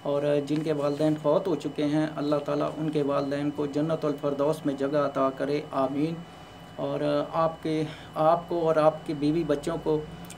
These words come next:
सेहत और तंदुरुस्ती वाली लंबी ज़िंदगी अता करे, आपके कारोबार को इतना वसी करे कि आपसे संभाले ना समझे, आपको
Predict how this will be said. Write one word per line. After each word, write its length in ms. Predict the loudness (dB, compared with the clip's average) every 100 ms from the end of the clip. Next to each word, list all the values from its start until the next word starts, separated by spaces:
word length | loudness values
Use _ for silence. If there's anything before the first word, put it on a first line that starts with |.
| -10
सेहत 320 | 0 0 2
और 100 | -2
तंदुरुस्ती 640 | 0 0 2 0 -2 -2
वाली 240 | 4 4 4
लंबी 500 | 2 2 0 4 2
ज़िंदगी 480 | 4 2 2 4 2
अता 240 | 4 0
करे, 280 | 0 0 0
आपके 340 | 0 -2 -4
कारोबार 520 | 0 2 2 4 4
को 240 | 4 2 2
इतना 300 | 2 0 0
वसी 260 | 0 -2 0
करे 220 | 2 0
कि 140 | -2
आपसे 440 | -2 0 0 0 -4
संभाले 500 | -2 0 0 2 2
ना 120 | 0
समझे, 400 | 0 -2 2 2
आपको 420 | 2 -2 -2 -4